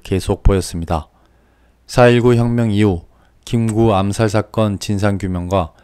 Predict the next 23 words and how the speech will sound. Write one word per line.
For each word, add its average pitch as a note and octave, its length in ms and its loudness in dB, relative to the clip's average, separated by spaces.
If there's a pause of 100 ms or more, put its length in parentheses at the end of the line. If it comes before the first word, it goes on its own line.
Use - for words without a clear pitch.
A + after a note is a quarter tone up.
(360)
안두희에 A2 520 2
대한 G#2 460 0
재처벌의 G#2+ 720 2
요구가 G2 380 -2
제기되었지만 F2+ 880 -4 (520)
그 - 140 2
역시 G2 520 0
흐지부지 G#2+ 540 -4
되었습니다. F2 640 -4 (840)
민족 A#2 400 0
지도자를 A2+ 460 2
죽이고도 G2 680 0 (340)
별 A2 240 6
체제 G#2+ 280 0
없이 G#2 300 0
살아가는 G#2 580 0
안두희의 G2 520 -2
모습을 F#2+ 380 -2
보며 F#2+ 420 -2 (580)
여러 A2 220 6
국민들은 G#2 720 0
울분을 G#2 460 2
쌓았고 F2 580 -4